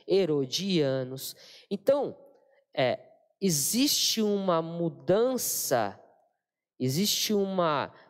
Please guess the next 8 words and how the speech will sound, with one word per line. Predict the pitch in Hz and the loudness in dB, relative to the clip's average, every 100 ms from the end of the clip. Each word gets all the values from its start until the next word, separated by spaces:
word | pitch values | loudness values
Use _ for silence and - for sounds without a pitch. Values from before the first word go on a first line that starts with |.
| _ | _
desestruturalização | 135 143 240 254 233 202 - - 196 208 - 165 160 143 139 139 131 127 - - - 202 240 208 147 | -2 2 2 2 -2 -4 -4 -8 -6 -6 -4 0 2 2 0 -4 -2 0 0 0 2 2 0 -2 -4
da, | 139 135 127 113 - - _ _ | 0 0 0 -2 -8 -20 _ _
da | _ 127 117 113 107 101 104 - - - | _ -2 0 0 -2 -4 -6 -10 -20 -6
religião | 147 147 139 127 131 131 | -2 -2 -2 -2 0 0
judaica | 120 107 120 156 220 - - 95 - _ | -2 -2 0 2 0 -4 -6 -8 -12 _
que | - | -2
se, | - - - 240 226 - _ - | -2 0 0 0 -2 -8 _ -4
é, | 131 123 107 | 0 2 0